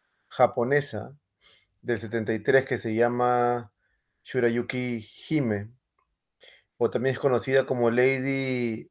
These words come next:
Snowblood, Snowblood, de sangre, ¿no? O Snowblood sin-, sería como sangre en la nieve, algo así en español, que trata sobre una mujer que se venga de un grupo de mafiosos que asesinó a su familia.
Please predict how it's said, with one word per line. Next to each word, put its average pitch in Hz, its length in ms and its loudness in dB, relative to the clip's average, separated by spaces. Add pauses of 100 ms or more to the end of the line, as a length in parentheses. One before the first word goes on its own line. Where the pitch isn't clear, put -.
Snowblood, 120 580 -2 (120)
Snowblood, 123 480 4 (580)
de 113 120 -6
sangre, 107 420 2
¿no? 131 240 -6 (920)
O 110 480 0 (100)
Snowblood 143 640 6
sin-, 127 300 -6
sería 131 380 2
como 110 960 0 (180)
sangre 131 380 2
en 131 60 0
la 113 80 4
nieve, 127 480 2
algo 113 180 2
así 113 180 -4
en 113 140 -4
español, 107 480 -6 (720)
que 117 140 -2
trata 131 300 10
sobre 120 260 2
una 131 180 0
mujer 131 380 2
que 131 120 -4
se 120 140 -2
venga 127 280 4
de 127 60 2
un 127 100 -2
grupo 135 260 0
de 135 80 4
mafiosos 123 580 -2
que - 120 -4
asesinó 110 320 -4
a - 20 -4
su 117 100 -8
familia. 117 640 -2